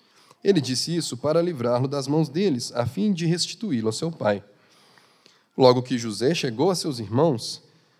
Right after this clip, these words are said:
ele o despi-, eles o despiram da sua túnica, a túnica longa que estava usando, e, agarrando-o, lançaram-no na cisterna. Cisterna essa vazia, não havia água nela.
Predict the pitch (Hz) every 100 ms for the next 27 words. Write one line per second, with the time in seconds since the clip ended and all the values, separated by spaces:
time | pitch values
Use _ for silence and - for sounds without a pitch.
0 | _ - 143 151 147 135 - 165 160 147
1 | 196 202 - 170 156 147 127 - 185 240
2 | 226 190 160 175 - 117 110 113 123 -
3 | 170 208 214 147 120 123 - - 127 135
4 | 113 123 135 107 104 - - - - -
5 | - 147 123 117 120 110 175 226 135 113
6 | 131 151 - 120 120 139 151 156 160 190
7 | - 139 131 107 113 - 120 - 123 127
8 | 107 110 - 107 175 139 107 101 101 110
9 | 131 180 131 113 107 104 101 98 107 107